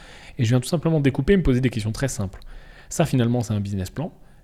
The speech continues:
mais il n'y a pas besoin de l'appeler business plan, il n'y a pas besoin de suivre un truc structuré, il y a juste besoin de se poser un Excel et juste de se poser des calculs mathématiques simples,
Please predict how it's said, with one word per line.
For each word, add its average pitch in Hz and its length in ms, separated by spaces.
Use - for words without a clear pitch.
mais 110 300
il 110 40
n'y 110 60
a - 20
pas 120 100
besoin 143 140
de 131 60
l'appeler 110 220
business 107 320
plan, 135 160
il - 20
n'y - 40
a 104 40
pas 110 80
besoin 113 140
de 104 100
suivre 110 320
un 95 60
truc 113 160
structuré, 98 500
il 147 80
y - 20
a 95 40
juste 107 180
besoin 113 220
de 104 80
se - 80
poser 104 260
un 101 120
Excel 131 320
et 104 120
juste 117 240
de 104 60
se 98 80
poser 117 260
des 110 100
calculs 120 460
mathématiques 101 540
simples, 127 380